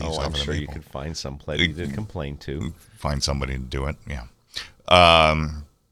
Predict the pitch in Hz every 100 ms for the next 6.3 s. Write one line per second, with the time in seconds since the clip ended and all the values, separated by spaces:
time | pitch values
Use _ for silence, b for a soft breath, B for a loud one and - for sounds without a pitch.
0 | _ _ - 127 117 151 185 156 202 175
1 | 85 76 82 82 82 76 73 65 - -
2 | 113 - 69 71 113 - - 71 71 69
3 | 69 71 71 - 82 69 69 - 87 85
4 | 71 67 69 78 - - B B - 135
5 | 160 104 85 73 76 113 - - 92 95
6 | 85 - -